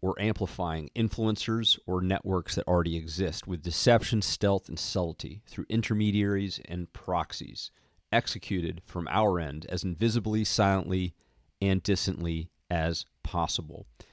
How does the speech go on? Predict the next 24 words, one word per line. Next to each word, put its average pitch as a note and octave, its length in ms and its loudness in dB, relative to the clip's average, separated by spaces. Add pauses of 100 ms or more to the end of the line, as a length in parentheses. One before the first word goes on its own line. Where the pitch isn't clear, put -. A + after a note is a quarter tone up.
(280)
Basically, G#2 800 8 (240)
we G2+ 120 6
are F2+ 120 8
riding G2 460 8
the - 80 -2
currents - 720 2 (340)
of F#2 100 -2
existing G2+ 640 2
networks, G2 520 2
narratives, F2+ 600 2 (380)
schisms, F2 800 -2
and F2 140 -4
trends, D2+ 580 -4 (460)
enabling B2 500 8
those B2+ 240 10
networks F#2 420 2
and F#2 100 2
narratives E2+ 400 0
whose - 180 -10
goals G2 340 2
are F2 60 2
similar F#2 360 0
to - 180 -2
ours A2 500 4